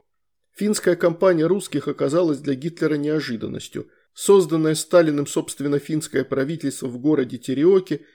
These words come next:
преобразование Карельской автономной республики в Карело-Финскую союзную, можно было рассматривать как свидетельство далеко идущих политических планов этого человека, которого так и не удавалось разгадать фюреру.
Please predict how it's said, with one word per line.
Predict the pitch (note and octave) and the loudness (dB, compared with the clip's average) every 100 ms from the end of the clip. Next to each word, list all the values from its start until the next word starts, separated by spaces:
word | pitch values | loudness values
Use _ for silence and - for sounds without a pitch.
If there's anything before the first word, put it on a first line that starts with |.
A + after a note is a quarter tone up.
| _ - | _ -4
преобразование | C#3+ C#3 C#3 C#3 D3 E3+ D3 | 0 0 0 0 2 2 2
Карельской | C3 C#3+ D3 C3 - C3+ | 0 0 0 -2 -4 -4
автономной | B2 C3+ C#3 C3 B2 | -4 -4 -2 -2 -4
республики | B2 - - C#3 C3 A#2+ | -6 -8 -8 -6 -6 -6
в | B2 | -8
Карело-Финскую | - C3+ C3 B2 - F3+ D#3 - B2 | -4 -2 -2 -4 -6 -8 -8 -6 -8
союзную, | - C3+ C#3 G#3 E3+ E3 E3 - _ - | -6 -6 -4 -4 -2 -2 -2 -6 _ -2
можно | D#3+ G#3 D#3+ D#3 | 6 6 6 0
было | D3 C#3 | 2 2
рассматривать | C3+ - F3+ G3+ G3+ E3 D#3 | 0 -2 -2 -2 0 0 0
как | - C#3+ | -2 -4
свидетельство | - C#3 D3 G#3 E3 - C#3+ | -6 -6 -6 -6 -6 -6 -4
далеко | C3+ C3+ - F#3+ D3 | -2 -2 -2 -4 -4
идущих | B2 F#3 E3 C#3+ - | -4 -6 -4 -6 -2
политических | C#3 B2 F3+ E3 - - - - | -2 -2 -8 -12 -12 -10 -12 -4
планов | D3 C#3 B2 A2+ | 0 0 0 -6
этого | - C#3 A#2 A#2+ | -6 -4 -4 -6
человека, | - B2 A#2+ E3+ F#3 - - _ | -6 -4 -2 0 -2 -4 -10 _
которого | - C#3 D#3 C#3+ B2+ | -4 -2 0 0 -2
так | - G3+ - - | 0 -2 -2 -6
и | D3+ | -4
не | C#3 | -2
удавалось | C3+ B2 A#2+ F3 D#3 - - | 0 0 2 2 2 -4 -12
разгадать | - B2+ - B2+ B2 C3 | -6 -4 -4 -4 -4 -6
фюреру. | - - C#3 A2+ - - | -8 -6 -4 -2 -6 -12